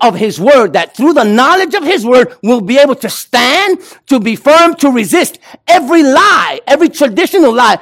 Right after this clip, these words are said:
the traditions of men, right? The ways of men, so that we can walk in the light of the truth that has come to set you and I free.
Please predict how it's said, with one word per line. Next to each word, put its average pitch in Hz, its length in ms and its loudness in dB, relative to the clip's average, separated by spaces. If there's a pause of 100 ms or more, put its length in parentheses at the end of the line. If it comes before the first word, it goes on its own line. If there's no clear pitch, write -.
(120)
the 240 100 -2
traditions 233 540 -2
of 208 140 -2
men, 180 460 0
right? 240 280 -2 (300)
The 208 200 0
ways 285 360 2
of 320 100 -2
men, 233 280 -2
so 240 140 -2
that 214 140 0
we 285 120 -2
can 262 200 0
walk 320 280 2 (140)
in 240 140 0
the 202 100 0
light 262 300 2
of 214 160 -2
the 233 80 -2
truth 320 460 0 (500)
that 208 160 0
has 196 180 -2
come 311 220 0
to 254 100 -6
set 311 220 0
you 277 160 2
and 262 100 2
I 262 140 0
free. 190 320 -4